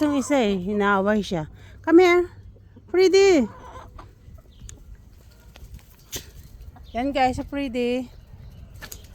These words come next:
Yung pinapakain ko dito na napakaamong manok. Dito lang na park niya kasama ko aso.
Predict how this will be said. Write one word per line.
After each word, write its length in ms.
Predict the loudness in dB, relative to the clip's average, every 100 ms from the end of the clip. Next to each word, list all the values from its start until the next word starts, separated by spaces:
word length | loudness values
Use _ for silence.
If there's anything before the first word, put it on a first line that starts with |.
| -20 -20 -20 -18 -10
Yung 320 | -6 -6 -6
pinapakain 640 | -6 -6 -6 -2 -2 -2 -4
ko 80 | -6
dito 240 | -6 -6 -4
na 80 | -4
napakaamong 1120 | -4 -4 -6 -6 -6 -4 -4 -4 -4 -2 -4 -6 -12 -20 -20 -20 -20 -20 -20 -12
manok. 480 | -4 -2 -2 -2 -4 -10 -20 -20 -18 -16 -16 -18 -18 -16 -16 -18 -20 -20 -20 -20 -20 -20 -18 -16 -16 -18 -18 -20 -20 -20 -18 -20 -14
Dito 240 | -12 -8
lang 240 | -6 -4 -4
na 160 | -4
park 320 | -4 -4 -4 -8
niya 80 |
kasama 480 | -10 -10 -8 -8 -8
ko 40 | -8
aso. 480 | -10 -8 -6 -6